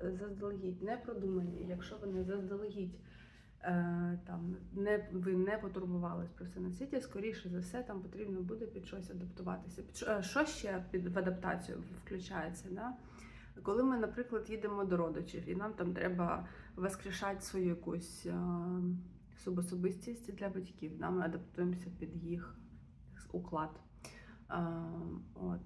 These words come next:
під ї-, під те, що вони наші батьки, да? Ми трошечки регресуємо в стан дитини, наприклад. В чому ще адаптація може проявлятися? Це, наприклад, е,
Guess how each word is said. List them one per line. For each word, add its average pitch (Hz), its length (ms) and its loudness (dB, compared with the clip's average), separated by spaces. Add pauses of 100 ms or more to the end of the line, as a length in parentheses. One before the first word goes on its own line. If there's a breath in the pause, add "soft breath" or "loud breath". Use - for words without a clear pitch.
під 180 140 -2
ї-, 180 200 -6
під 175 240 -8
те, 180 160 4
що 180 280 -4
вони 165 160 4
наші 180 320 2
батьки, 165 340 2
да? 165 160 4
Ми 185 180 8
трошечки 185 480 -2
регресуємо 180 720 2 (180)
в - 40 -8
стан 175 280 2
дитини, 175 420 -2 (220)
наприклад. 180 640 -6 (640)
В - 240 -14
чому 196 220 6
ще 185 200 0
адаптація 180 580 0
може 180 280 0
проявлятися? 185 800 -6 (680 loud breath)
Це, 196 160 0
наприклад, 190 720 0
е, 180 220 6